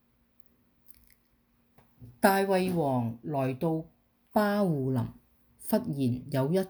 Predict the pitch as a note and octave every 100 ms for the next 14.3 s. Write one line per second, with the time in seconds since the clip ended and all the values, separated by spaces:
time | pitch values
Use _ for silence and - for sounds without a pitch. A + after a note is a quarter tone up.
0 | - D3+ C3+ C3 B2 - - _ - D3
1 | B2 B2 B2 C3 A#2 A#2 E3+ E3+ - A#2
2 | - _ _ _ A3+ A3+ A3+ G#3 F3+ B2+
3 | A#2 C3+ - F3+ F3 E3+ D#3+ D#3 D#3 B2
4 | A#2+ A#2+ - _ _ _ _ _ - D#3
5 | F#3 F#3+ B2+ B2 - - - E3+ - -
6 | F3+ F3+ F3 - - D3+ C#3+ B2+ - _
7 | F#3+ E3+ - D3+ C#3 C3+ - _ _ _
8 | _ - C3+ B2 B2 C3+ B2 - A#2+ A#2
9 | A2+ A#2 - - _ _ _ _ _ _
10 | _ _ _ - - F3+ D#3+ D#3+ G#3+ G#3
11 | G3+ F3+ F3+ F#3+ B2+ B2 - - C3 -
12 | - - G3+ A3 G#3 B2+ - C#3+ A#2+ -
13 | C#3 - _ _ _ _ _ _ _ _
14 | _ - D#3+